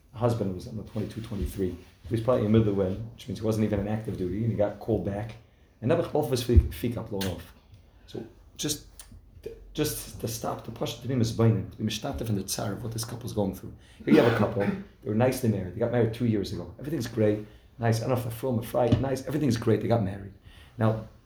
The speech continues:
he now lost both of his legs. Now, that doesn't make it to the news. He's not considered to be severely injured. He's not considered to be, you're not gonna see that on the front paper of any newspaper, front or front. It's not, it doesn't make it to the news. It's not considered to be, you know, someone severely injured. They're not talking about a guy who lost both legs. The guy's doing fine. Baruch Hashem.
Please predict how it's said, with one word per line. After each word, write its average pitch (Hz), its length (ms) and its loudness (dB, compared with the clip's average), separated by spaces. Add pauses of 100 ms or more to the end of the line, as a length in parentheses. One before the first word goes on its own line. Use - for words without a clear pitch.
(240)
he 117 160 -4
now 127 200 2
lost 98 420 0
both 113 160 -4
of 113 60 -10
his 104 160 -4
legs. 98 340 -6 (340)
Now, 113 140 -8
that 113 80 0
doesn't 131 200 4
make 120 140 6
it 107 80 4
to 107 60 -2
the 95 60 2
news. 92 340 0 (220)
He's 101 100 -8
not 117 120 6
considered 117 280 6
to 107 60 -2
be 101 60 2
severely 98 420 0
injured. 123 480 4 (140)
He's 131 120 -6
not 123 140 6
considered 113 280 4
to - 80 -2
be, 113 280 2
you're 123 140 4
not 127 120 4
gonna 113 140 4
see 117 160 2
that 104 120 6
on 98 120 2
the 98 60 0
front 110 220 2
paper 98 160 4
of - 120 2
any 110 140 6
newspaper, 110 420 2
front - 280 -2
or 127 100 4
front. 139 240 -2
It's 113 80 -2
not, 147 120 6
it - 200 -10
doesn't 151 180 4
make 156 100 2
it 151 60 -2
to 170 40 0
the 170 80 0
news. 143 140 2
It's 98 100 -4
not 147 100 4
considered 139 320 0
to 123 60 0
be, 123 120 6
you 123 180 4 (320)
know, 123 80 6
someone 123 260 4
severely 131 500 6
injured. 139 280 4
They're 131 60 2
not 127 80 4
talking 120 140 2
about 107 120 4
a 98 40 0
guy 101 80 4
who 95 60 0
lost 95 160 -2
both 110 120 -2
legs. 107 100 -6
The 165 60 4
guy's 165 100 4
doing 175 140 -2
fine. 196 340 2
Baruch 127 160 0
Hashem. 151 280 2